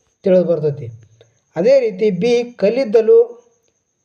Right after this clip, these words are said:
ಆಮ್ಲಜನಕದೊಂದಿಗೆ ವರ್ತಿಸಿ ಕಾರ್ಬನ್ ಡೈಆಕ್ಸೈಡ್ನ ಬಿಡುಗಡೆ ಮಾಡುತ್ತದೆ. ಕಲ್ಲಿದ್ದಲು ಬಂದ ಕಾರ್ಬನ್ ಪ್ಲಸ್ ಆಮ್ಲಜನಕ,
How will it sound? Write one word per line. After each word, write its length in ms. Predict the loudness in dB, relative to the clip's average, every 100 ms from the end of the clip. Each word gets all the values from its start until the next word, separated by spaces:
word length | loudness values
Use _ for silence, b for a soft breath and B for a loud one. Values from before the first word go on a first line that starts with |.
| _ _ _
ಆಮ್ಲಜನಕದೊಂದಿಗೆ 880 | -6 0 0 0 -2 -2 -4 -2 -2
ವರ್ತಿಸಿ 460 | 0 -2 -4 -4 -4
ಕಾರ್ಬನ್ 480 | -2 -2 0 0 0
ಡೈಆಕ್ಸೈಡ್ನ 460 | -2 -2 -2 0
ಬಿಡುಗಡೆ 380 | -2 -2 0 0
ಮಾಡುತ್ತದೆ. 840 | 0 0 -2 -2 -2 0 -2 -10 -20 _ _ _ _ _ _ _ _
ಕಲ್ಲಿದ್ದಲು 920 | -4 -2 -2 -2 0 2 2 0 -8 _ _ _ _ _ _ _ -4
ಬಂದ 180 | -2 -2
ಕಾರ್ಬನ್ 560 | 0 -2 0 -2 -2 -8
ಪ್ಲಸ್ 420 | -2 0 0 -4
ಆಮ್ಲಜನಕ, 720 | -4 0 0 0 0 0 -2